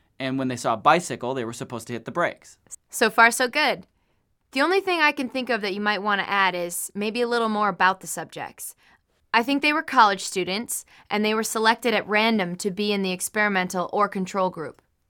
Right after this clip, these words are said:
Speaker 1: Good idea, e-, especially the part about the random selection. That would be important information if someone wanted to duplicate the experiment. And didn't he say that this section had to be specific enough for another researcher to be able to repli-, repli-,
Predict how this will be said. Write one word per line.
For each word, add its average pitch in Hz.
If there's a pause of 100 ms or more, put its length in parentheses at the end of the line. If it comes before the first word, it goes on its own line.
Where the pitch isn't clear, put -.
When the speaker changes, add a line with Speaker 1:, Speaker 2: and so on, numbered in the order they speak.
Speaker 1:
Good 170
idea, 147
e-, 127
especially 151
the 120
part 131
about 110
the 110
random 107
selection. 107 (640)
That 175
would 196
be 139
important 156
information 123
if 98
someone 117
wanted 107
to -
duplicate 117
the 101
experiment. 98 (440)
And 160
didn't 220
he 254
say 220
that 185
this 180
section 175
had 160
to 151
be 135
specific 151
enough 147
for 139
another 131
researcher 127
to 127
be 123
able 120
to 117
repli-, 110 (920)
repli-, 120